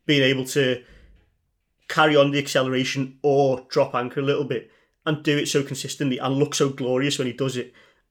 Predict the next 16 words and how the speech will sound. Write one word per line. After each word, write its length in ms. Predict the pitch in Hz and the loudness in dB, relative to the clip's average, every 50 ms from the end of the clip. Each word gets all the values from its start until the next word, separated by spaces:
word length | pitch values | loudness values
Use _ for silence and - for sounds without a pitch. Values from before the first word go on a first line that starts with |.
| _ - | _ -2
That's 240 | 170 170 170 - - | -2 -2 0 2 2
why 180 | 180 165 160 151 | 4 4 4 4
I've 80 | 151 | 4
been 100 | 147 139 | 2 -2
clamouring 360 | 139 - 139 131 135 139 147 | -4 -2 -2 0 0 0 -2
for 120 | 147 - 143 | -2 -4 -6
his 160 | 135 117 117 | -6 -6 -10
exclu-, 340 | - - - - 131 131 - | -14 -14 -10 -10 -10 -10 -8
inclusion 540 | 135 139 131 - - 135 131 127 131 147 131 | -10 -10 -10 -6 -4 -2 -2 -2 -2 -4 -8
for 120 | - - | -8 -10
such 240 | 120 - 139 127 - | -8 -8 -8 -8 -6
a 40 | 131 | -6
long 120 | 117 113 | -6 -6
time 300 | 110 - 120 113 120 123 | -4 -2 -2 -2 -2 -2
now. 140 | 123 123 127 | -2 -4 -4
I, 200 | - - - - | -6 -8 -14 -16